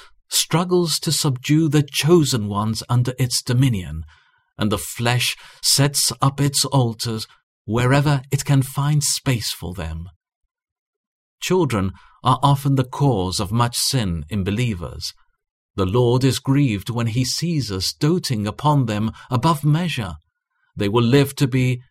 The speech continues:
as a great curse to us, as Absalom was to David,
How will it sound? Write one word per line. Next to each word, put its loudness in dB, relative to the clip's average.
as 4
a 4
great 0
curse -2
to -8
us, -8
as -2
Absalom -2
was 0
to -4
David, -8